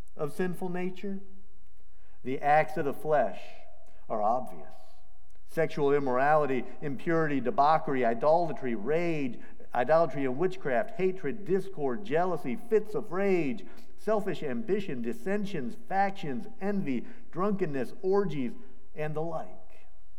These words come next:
I warn you, as I did before, that those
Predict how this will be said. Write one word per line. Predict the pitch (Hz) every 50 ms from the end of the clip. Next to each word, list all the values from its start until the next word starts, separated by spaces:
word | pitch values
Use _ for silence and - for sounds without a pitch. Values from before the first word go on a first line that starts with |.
| - - - - - - - - -
I | 104
warn | 107 110 123 151 165 165 147
you, | 127 120 113 110 101 - - - - -
as | 123 117 127
I | 117 120
did | 117 117 135 131 117 117
before, | 110 98 - - 151 131 92 76 69 - - - - - - - - - - - - - - - - - - - - - - - - - - - 101
that | 113 110 98 98 -
those | 113 131 147 165 170 175 175 175 165